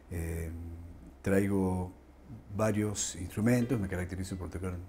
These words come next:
varios instrumentos, generalmente toco canciones que yo mismo compongo, históricamente,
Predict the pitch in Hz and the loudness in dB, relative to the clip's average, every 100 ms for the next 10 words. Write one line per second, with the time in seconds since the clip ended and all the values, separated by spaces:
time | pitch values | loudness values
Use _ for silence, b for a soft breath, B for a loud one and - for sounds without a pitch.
0 | - 92 90 85 90 - 98 101 101 95 | -6 -4 -4 -4 -6 0 2 4 2 0
1 | 101 95 92 - - - - 95 98 104 | 0 0 -2 -6 -12 -8 0 2 4 2
2 | 98 104 - B B B B B B B | 0 -2 -4 B B B B B B B
3 | - 107 101 98 98 98 113 107 107 95 | -4 0 0 2 2 2 2 2 0 0
4 | 90 98 101 98 92 92 95 123 113 113 | 2 4 2 0 -2 -2 2 4 4 0
5 | 131 - - - - - 92 92 95 101 | -4 -8 -18 -18 -14 -4 -2 0 0 0
6 | 110 104 131 | -2 0 -2